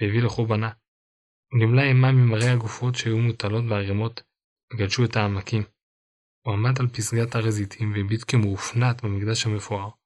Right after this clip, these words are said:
ואז נתן את הפקודה שאין לגעת באף אחד מאבניו.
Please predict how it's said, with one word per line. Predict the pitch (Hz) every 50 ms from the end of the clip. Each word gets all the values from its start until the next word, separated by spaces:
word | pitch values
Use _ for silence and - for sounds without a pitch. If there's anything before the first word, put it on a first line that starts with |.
| _ _ _ _ _ _ _ _ _ _ - -
ואז | 120 120 127
נתן | 127 123 123 131 135 131 127
את | 123
הפקודה | 110 - - - 107 110 120 120
שאין | - - 117 117 123
לגעת | 127 123 117 113 120 123
באף | 113 104 107 127 139 127 127
אחד | 113 - 120
מאבניו. | 110 110 104 104 101 98 95 98 98